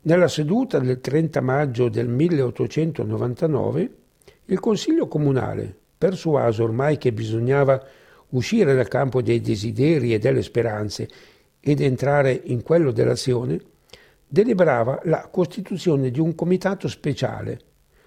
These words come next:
con l'incarico di studiare i mezzi concreti per l'erezione dell'ospedale e eventualmente di attuarli. Veniva così costituito il comitato composto del sindaco,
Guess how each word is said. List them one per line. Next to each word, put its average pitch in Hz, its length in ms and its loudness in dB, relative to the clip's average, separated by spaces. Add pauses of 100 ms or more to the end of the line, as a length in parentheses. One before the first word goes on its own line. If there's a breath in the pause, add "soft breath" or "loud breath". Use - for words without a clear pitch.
(120 soft breath)
con - 140 0
l'incarico 170 520 4
di 139 120 -2
studiare 123 680 2
i 135 140 -2
mezzi 135 460 0
concreti 135 640 0
per 139 360 2 (420 loud breath)
l'erezione 147 760 2
dell'ospedale 120 840 -2 (260)
e 156 400 0
eventualmente 131 840 0
di 117 260 -2 (260)
attuarli. 110 640 -6 (1300 loud breath)
Veniva 214 380 2
così 139 420 0
costituito 143 960 -4
il 196 140 -2
comitato 165 580 -2
composto 156 920 0
del 147 260 -2
sindaco, - 640 -4